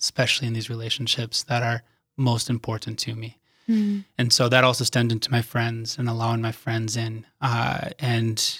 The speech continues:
Speaker 1: yeah, it kinda put me on a path of being in a Catholic men's house and,
Speaker 2: Yeah.
Speaker 1: uh, diving into men's groups and, and doing things that, uh, allowed me to continue to grow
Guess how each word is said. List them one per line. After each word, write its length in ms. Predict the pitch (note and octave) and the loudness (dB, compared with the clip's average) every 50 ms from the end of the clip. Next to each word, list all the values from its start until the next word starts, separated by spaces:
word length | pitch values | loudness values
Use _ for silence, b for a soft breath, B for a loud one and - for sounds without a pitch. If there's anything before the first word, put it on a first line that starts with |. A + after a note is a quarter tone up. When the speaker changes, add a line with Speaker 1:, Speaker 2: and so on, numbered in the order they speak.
| - | -6
Speaker 1:
yeah, 240 | - B2+ C3 B2 A2 C3 | 0 4 4 4 4 2
it 160 | C3+ A#2+ - | -2 -4 0
kinda 180 | - C3 B2 A#2+ | 2 4 4 4
put 180 | - C#3 C3 | 4 2 2
me 100 | B2+ B2 | 2 2
on 120 | B2 A#2+ A#2+ | 2 0 0
a 40 | |
path 480 | A#2 - - B2+ A#2+ A#2+ B2 A#2+ - - | -2 -2 0 2 4 4 4 2 0 -2
of 360 | C3+ B2 A#2+ A#2 A2+ - - _ _ | -2 -2 -2 -2 -6 -10 -16 _ _
being 200 | - C3 A#2+ A#2+ A#2+ | -2 0 2 2 2
in 80 | A#2 | 2
a 40 | A#2 | 0
Catholic 360 | - - C3 A#2 - A#2+ - | 2 2 2 2 2 0 2
men's 300 | C#3 C3+ C#3 C#3 C3+ - | 4 4 4 4 4 2
house 540 | - - C3+ C3 B2+ B2+ B2+ B2 A#2+ - - | 2 2 4 4 4 2 0 -2 -2 -4 -2
and, 300 | B2+ A#2+ A#2 A#2 A#2+ B2+ - | -2 -2 -2 -2 -4 -4 -4
Speaker 2:
Yeah. 260 | A3+ A3 G#3+ G#3+ G#3 G3+ - | -2 0 0 0 -2 -2 -2
Speaker 1:
uh, 380 | D3+ B2 B2 A#2+ A#2 A#2 A#2+ - - - - - - - _ _ | -2 0 0 0 0 -2 -2 -4 -8 -12 -16 -20 -20 -20 _ _
diving 320 | - C3 A#2 A#2+ A#2 A#2+ A#2+ | 4 6 6 6 6 4 2
into 240 | A#2 A#2 A2+ - B2 | 2 2 2 2 2
men's 360 | A#2 A#2 A#2+ A#2+ A#2+ A#2 A#2 | 2 4 4 4 4 2 0
groups 580 | - - C3 B2 A#2 A2+ A#2 - - - - | -2 -2 -2 -2 -2 -2 -2 -2 0 0 2
and, 180 | B2+ A#2+ A#2+ A#2 - b b b b b b b b b b b | 2 0 -2 -2 -6 b b b b b b b b b b b
and 200 | C3 A#2 A#2 A2+ | 0 0 0 2
doing 320 | A2 A#2+ B2 B2 B2 B2 | 4 4 4 4 4 2
things 540 | A#2 - - B2+ A#2+ A#2+ A#2+ A#2 A2+ - - | 2 0 0 0 0 0 0 -2 -2 -4 -4
that, 360 | - C3 A#2+ A#2 A#2 A#2 - _ _ _ _ _ _ _ _ _ _ _ _ _ _ _ - | -2 0 0 2 0 -2 -4 _ _ _ _ _ _ _ _ _ _ _ _ _ _ _ -2
uh, 240 | B2+ A#2 A#2 A#2+ - - - | 0 2 2 0 -2 -6 -6
allowed 460 | - C3+ B2 B2 A#2+ A#2 A#2+ A#2 A2+ A#2 | -2 0 2 4 6 6 4 4 2 0
me 120 | A#2 A2+ A2+ | 0 0 0
to 140 | - - | -2 -4
continue 640 | A#2 - B2+ A#2+ A#2 - - - B2+ A#2 A#2 A#2 A2+ A2 | -4 -4 -4 -2 -2 -2 -2 0 2 2 2 2 0 -2
to 140 | - - | -4 -8
grow 520 | A2+ G#2+ A#2 A#2 A2+ A2+ A2+ A2 A2+ A2+ | -12 -10 -8 -6 -6 -6 -6 -6 -8 -8